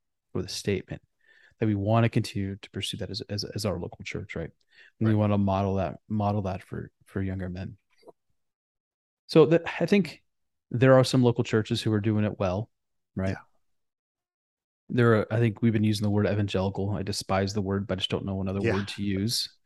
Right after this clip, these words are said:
Speaker 2: Same.
Speaker 1: So, uh, a-, as evangelicals, we, we see the problems that exist.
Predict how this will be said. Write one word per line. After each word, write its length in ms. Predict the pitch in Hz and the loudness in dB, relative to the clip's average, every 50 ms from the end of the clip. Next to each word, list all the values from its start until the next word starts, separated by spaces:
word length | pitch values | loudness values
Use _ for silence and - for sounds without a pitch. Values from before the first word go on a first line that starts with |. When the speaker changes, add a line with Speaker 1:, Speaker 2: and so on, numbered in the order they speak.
| _ _ _ _ | _ _ _ _
Speaker 2:
Same. 260 | - - 143 127 120 | -8 -4 -2 0 0
Speaker 1:
So, 340 | 113 95 90 90 92 101 - _ _ - | 2 0 0 -2 -4 -8 -10 _ _ -12
uh, 80 | - 65 - 67 - | -10 -8 -8 -6 -4
a-, 240 | - 123 - - - | -2 -2 -2 0 0
as 140 | 117 117 113 | 0 2 2
evangelicals, 840 | 113 107 104 104 101 104 95 95 98 - 98 95 101 104 - - - _ - | 2 2 2 0 -2 -2 -2 -2 -2 -4 -6 -6 -6 -6 -8 -10 -12 _ -10
we, 240 | 104 104 98 - - | -8 -8 -8 -6 -8
we 100 | 104 101 | -8 -6
see 180 | - - 117 | -2 0 0
the 80 | 107 104 | 0 0
problems 640 | - - 120 113 107 101 92 87 - 95 - - | 0 2 4 4 4 4 2 -2 -6 -8 -8 -8
that 100 | - - | -8 -6
exist. 500 | 95 95 - - - - - - - - | -8 -8 -10 -12 -12 -12 -12 -14 -14 -16